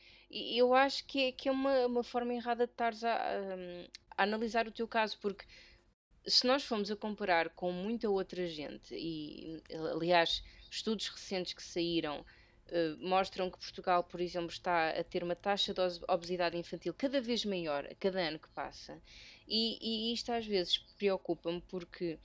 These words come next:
para uma pessoa que em, em, em jovem, em criança, n-, não sabia lidar com atividade física e quando,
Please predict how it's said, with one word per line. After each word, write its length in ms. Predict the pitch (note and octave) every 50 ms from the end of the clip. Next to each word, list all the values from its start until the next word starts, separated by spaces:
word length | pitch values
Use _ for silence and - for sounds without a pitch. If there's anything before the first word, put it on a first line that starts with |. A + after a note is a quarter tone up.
| - - - - - - - - - - - - - _ _ _ _
para 100 | - G3+
uma 140 | G#3 G#3+ G#3
pessoa 400 | - - - - B3 B3 B3 B3
que 180 | - - A#3+ A3
em, 240 | G#3 G#3+ G#3+ G#3+ - -
em, 720 | F#3 F#3+ F#3+ F#3 F3+ F3 F3 - F3 F3 F3 E3+ E3 E3+
em 20 |
jovem, 540 | E3 F3 F3+ F3+ F#3 F#3 F3 F3+ F3 D#3+ D#3+ E3
em 60 | E3+ E3+
criança, 640 | - F3+ E3 E3 E3 D#3 D3+ D3+ - - - C#3+
n-, 500 | C3+ - - D3+ D#3 D#3 D#3+ D#3 D#3 D#3+
não 200 | E3+ F3 F3 F#3+
sabia 460 | F#3 - - - G3+ F3+ F#3 F3+ F3 F3
lidar 340 | F3 E3+ E3 E3+ D#3 D#3
com 140 | - - E3+
atividade 440 | D#3+ - - F3 E3+ E3+ D#3+ - -
física 440 | - - D#3+ D3+ - C#3+ - - D3
e 40 | D3
quando, 600 | _ - G3 F3+ F3 F3 F3 F3 D#3+ E3+ D#3 D3+